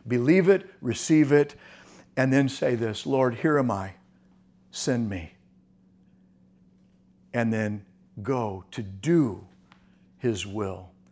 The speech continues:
and achieve it to his glory. Pray with me. Gracious God, thank you for your kindness and your patience toward us. Thank you for your vision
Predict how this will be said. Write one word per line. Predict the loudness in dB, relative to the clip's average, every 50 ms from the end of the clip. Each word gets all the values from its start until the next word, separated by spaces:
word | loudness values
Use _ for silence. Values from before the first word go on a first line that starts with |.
| _ _ _ _ _ _
and | -8 -8 -6
achieve | -8 -8 -6 -4 -4 -4 -4 -6
it | -10 -12 -12
to | -10 -10 -8
his | -8 -10 -10 -12
glory. | -12 -12 -12 -12 -14 -14 -16 -18 -20 -20 _ _ _ _ _ _ _ _ -20 _ _ -20 -16 -12
Pray | -10 -8
with | -8 -8 -8 -10
me. | -10 -10 -10 -12 -14 _ _ _ _ _ _ _ _ _ _ _ _ _ _ _ _ _ _ _ _ -20 -20 -20 -20 -20 -20 -20 -20 -20 -6
Gracious | 0 2 2 2 2 -2 -6 -6 -2
God, | 0 0 0 0 -2 -2
thank | -2 -2 -2 -2 -4 -6
you | -8 -8 -8 -12 -16 _ _ _ _ _ _ _ _ _ _ -6
for | -4 -2 0
your | 0 -2 -2
kindness | -2 0 0 2 2 0 -2 -2 -4 -6
and | -4 -4
your | -6 -6
patience | -6 -4 -4 -4 -4 -4 -6 -8 -10 -10
toward | -10 -8 -6 -6 -4 -4
us. | -6 -6 -8 -6
Thank | -4 -4 -4 -4 -4 -8
you | -10
for | -8 -6 -4 -4
your | -2 -4
vision | -4 -4 -4 -2 -2 -2 -2 -2 -4 -4 -4 -6